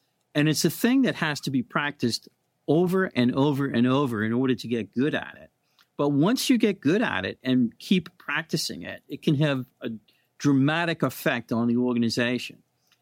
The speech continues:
But that's just the first spot, is to get ready for that conversation. And then we, as we get into the effective listening, it's really giving somebody the opportunity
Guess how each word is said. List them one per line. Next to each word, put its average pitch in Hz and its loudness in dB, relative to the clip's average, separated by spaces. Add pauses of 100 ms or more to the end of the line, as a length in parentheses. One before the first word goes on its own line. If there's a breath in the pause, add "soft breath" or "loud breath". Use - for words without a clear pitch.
(120)
But 156 -2
that's 208 0
just 214 0
the 135 2
first 139 -2
spot, 107 -2
is 110 -6
to 135 -4
get 139 2
ready 160 0
for 156 -4
that 123 -2
conversation. 123 -4
And 123 0
then 156 2
we, 175 0
as 143 -2
we 143 0
get 165 2
into 160 0 (540)
the 139 4
effective 143 0
listening, 113 2
it's - 0
really 202 2
giving 185 0
somebody 113 -2
the 135 0
opportunity 156 0